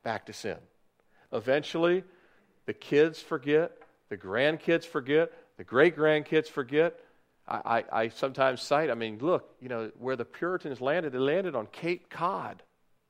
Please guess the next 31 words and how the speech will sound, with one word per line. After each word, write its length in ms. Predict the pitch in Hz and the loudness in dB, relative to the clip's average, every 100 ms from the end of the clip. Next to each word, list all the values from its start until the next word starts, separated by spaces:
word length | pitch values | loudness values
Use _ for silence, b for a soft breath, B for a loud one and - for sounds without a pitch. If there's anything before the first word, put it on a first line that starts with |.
| _ _ | _ _
Have 160 | 160 143 | -2 0
you, 240 | 135 120 - _ _ _ _ - | -2 -6 -10 _ _ _ _ -8
do 80 | 135 | 2
you 40 | |
know 160 | 151 185 | 8 8
what, 320 | 185 - - B B | 8 2 -6 B B
uh, 60 | 131 | -2
Cape 260 | - 233 233 | 4 4 4
Cod 260 | 185 202 | 2 4
is 160 | 185 143 | 2 0
not 260 | 156 180 | 2 4
a 60 | 196 | 4
bastion 720 | 160 170 185 - 165 131 117 B B B - | 2 2 0 -2 0 0 0 B B B 6
of 380 | 143 135 123 - b - 113 | 8 8 6 -4 b -20 -16
God-fearing, 1400 | 110 151 180 185 180 135 - - 151 170 165 151 147 135 - | 4 6 6 4 4 -2 -16 0 4 6 6 4 2 -4 0
<laughs> 60 | |
you 120 | 160 | 2
know, 180 | 139 110 104 | 6 4 4
uh, 180 | 127 101 B B B - | 2 2 B B B -2
it, 160 | 143 | 0
it 180 | 139 135 | 0 -2
really 400 | 135 156 170 151 | 2 4 4 4
is 240 | 135 127 | 0 -2
not. 400 | 120 131 139 147 b b | -4 -4 -2 -4 b b
The 80 | - | -4
Northeast 640 | 127 156 156 - 165 175 - | 0 0 0 -6 -8 -4 -4
itself 540 | - - 170 190 - | -6 -2 0 0 -2
is 100 | 117 | -10
very 280 | 110 139 139 | -2 -2 -2
dry 460 | 107 104 120 139 | -4 -6 -6 -6
spiritually. 760 | 139 - - 175 190 - 101 78 | -10 -10 -6 -4 -4 -6 -8 -8